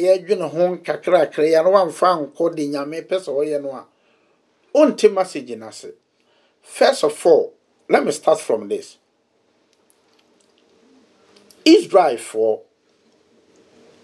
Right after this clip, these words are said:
abisa ɔhene afiri Nyankopɔn hɔ.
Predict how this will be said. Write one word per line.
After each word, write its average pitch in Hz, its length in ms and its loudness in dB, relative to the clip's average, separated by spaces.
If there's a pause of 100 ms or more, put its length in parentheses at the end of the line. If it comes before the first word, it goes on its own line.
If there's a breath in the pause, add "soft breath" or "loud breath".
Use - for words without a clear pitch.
(200)
abisa 196 500 2
ɔhene 143 500 0
afiri 123 400 0
Nyankopɔn 101 540 -4
hɔ. 90 100 -14